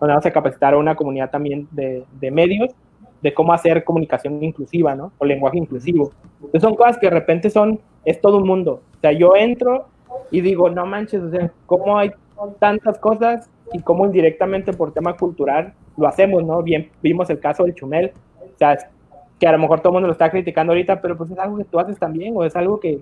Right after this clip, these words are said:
que desde el aceptar como el tema de derechos humanos, discriminación, como clasismo y ese rollo, pues empieza a hacer buenas prácticas,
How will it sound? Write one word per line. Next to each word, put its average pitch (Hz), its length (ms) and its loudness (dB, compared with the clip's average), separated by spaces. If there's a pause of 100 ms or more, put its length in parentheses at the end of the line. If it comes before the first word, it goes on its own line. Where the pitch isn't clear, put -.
(140)
que 143 280 0
desde 151 260 2
el 151 60 4
aceptar 151 560 2
como 175 180 -6
el 139 80 -6
tema 156 200 -4
de 156 80 0
derechos 143 200 -10
humanos, 147 280 -6
discriminación, 147 800 -2
como 131 340 -6
clasismo 156 460 -2
y 156 40 2
ese 160 160 2
rollo, 180 300 2 (420)
pues 160 120 2
empieza 170 200 4
a - 20 4
hacer 196 160 4
buenas 190 220 2
prácticas, 190 520 -4